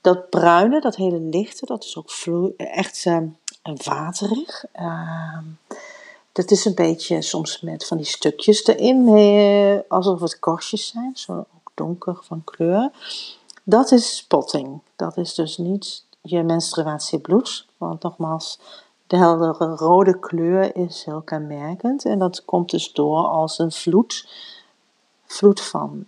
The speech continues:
eh, bloedverlies. Wat inderdaad, die eerste dagen, dan verlies je al het meeste van je bloed, eh, van je menstruatiebloed. En, ehm, gebruik je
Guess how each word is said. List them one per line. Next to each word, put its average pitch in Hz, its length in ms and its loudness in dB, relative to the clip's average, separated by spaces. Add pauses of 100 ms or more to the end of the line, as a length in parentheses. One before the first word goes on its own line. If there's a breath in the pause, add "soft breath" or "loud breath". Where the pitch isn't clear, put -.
(140)
eh, 156 540 -12
bloedverlies. 196 760 4 (680 loud breath)
Wat 202 460 2 (180)
inderdaad, 196 600 6
die - 120 -4
eerste - 440 -6
dagen, 254 800 -6
dan 202 180 -6
verlies - 340 -16
je - 140 -18
al 170 160 -8
het 160 160 -14
meeste 170 480 -4
van 160 240 -16
je 151 100 -20
bloed, - 480 -12
eh, 156 80 -12 (280)
van - 160 -16
je 160 80 -10
menstruatiebloed. 156 1160 -6 (640 soft breath)
En, 180 600 2
ehm, 151 420 -10 (1080 loud breath)
gebruik 208 540 4
je - 360 0